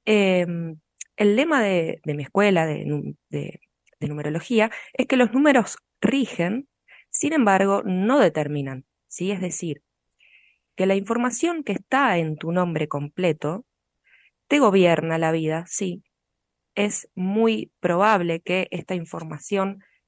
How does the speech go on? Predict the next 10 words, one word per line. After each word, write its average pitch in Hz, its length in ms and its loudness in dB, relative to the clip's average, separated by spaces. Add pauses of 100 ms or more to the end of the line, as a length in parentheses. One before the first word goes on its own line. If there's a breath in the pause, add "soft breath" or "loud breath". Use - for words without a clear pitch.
(160)
te 170 120 -2
gobierne 185 540 -2
la 214 120 -4
vida, 214 360 -4 (1040)
sin 294 200 -4
embargo, 240 540 0 (180)
no 330 260 -4
te - 180 -2
determina, 170 640 -2 (380)
¿m? 247 280 -8